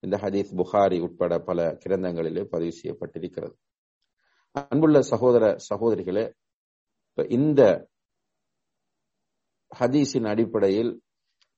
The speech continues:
தூங்குவதற்கு முன் நாம் ஆயத்துல் குர்சியை ஓதிக்கொண்டு தூங்கினால் அல்லாஹ்வுடைய உதவியால் நமக்கு அல்லாஹ்வுடைய புறத்திலிருந்து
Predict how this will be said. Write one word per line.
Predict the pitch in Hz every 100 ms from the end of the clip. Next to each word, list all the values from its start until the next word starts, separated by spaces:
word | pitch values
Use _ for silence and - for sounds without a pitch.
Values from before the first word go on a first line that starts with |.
| _ _
தூங்குவதற்கு | - 156 156 143 127 117 - 117 101
முன் | 110 101 - _
நாம் | - 107 107 90 87 -
ஆயத்துல் | 107 120 120 107
குர்சியை | - 101 98 101 95 80
ஓதிக்கொண்டு | 98 101 95 95 87 82 - 104
தூங்கினால் | 98 92 95 110 - _ _ _ _ _ _ _ _ 113
அல்லாஹ்வுடைய | 135 127 120 107 101 95
உதவியால் | 104 104 107 104 107 113 117 - _ _
நமக்கு | 101 101 107 - 98 90
அல்லாஹ்வுடைய | - 104 117 117 107 95
புறத்திலிருந்து | 90 101 101 - 92 90 85